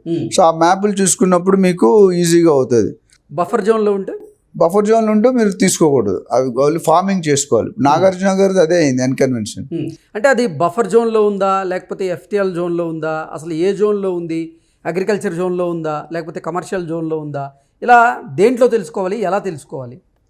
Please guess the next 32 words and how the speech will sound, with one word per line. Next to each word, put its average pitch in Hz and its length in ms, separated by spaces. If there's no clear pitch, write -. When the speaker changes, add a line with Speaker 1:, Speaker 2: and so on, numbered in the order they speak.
Speaker 2:
అంటే 170 120
గవర్నమెంట్ 190 360
వెబ్సైట్ 165 400
ఉందండి, 147 320
లేక్స్ 160 640
డాట్ 160 280
హెచ్ఎండిఏ 160 540
డాట్ 151 320
జీఓవి 135 500
డాట్ 120 300
ఇన్. 98 260
జీఓవి 170 460
డాట్ 151 260
ఇన్ 151 140
అని 151 340
గవర్నమెంట్ 135 320
వెబ్సైట్. 101 380
Speaker 1:
Hmm. 151 160
Speaker 2:
అందులోకి 160 420
వెళ్ళి 196 520
మీ 156 180
డీటెయిల్స్, 160 640
మన 147 260
అడ్రస్ 170 320
ఎలా 170 140
ఉంటుందో, 170 340
ప్లాట్, 151 500
ప్లాట్ 151 280
తాలూకు 175 220
అడ్రస్ 151 300
ఉంటుంది 156 240
కదా, 151 120